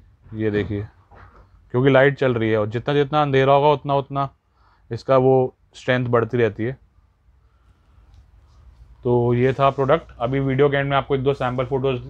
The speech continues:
खींच के दिखा दूंगा इससे कि क्या इफेक्ट आता है। बाकी आपने दि-, लाइव तो देख ही लिया है कि जो इसका रिजल्ट है।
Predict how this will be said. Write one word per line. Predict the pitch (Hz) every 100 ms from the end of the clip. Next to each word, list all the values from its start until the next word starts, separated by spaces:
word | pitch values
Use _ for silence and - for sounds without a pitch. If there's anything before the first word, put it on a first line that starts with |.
| -
खींच | - 123 113
के | 127
दिखा | 120 117
दूंगा | 117 117 113
इससे | - 151
कि | 160 _ _ -
क्या | 117 120
इफेक्ट | 117 123 117
आता | 110 110
है। | 135
बाकी | 120 120
आपने | 127 120
दि-, | 127 117
लाइव | 110 117
तो | 120 131
देख | 120 113
ही |
लिया | 123 117 127
है | - _ _ _ _ 117
कि | 120
जो | 120
इसका | 117 127
रिजल्ट | 117 113 113 104
है। | 151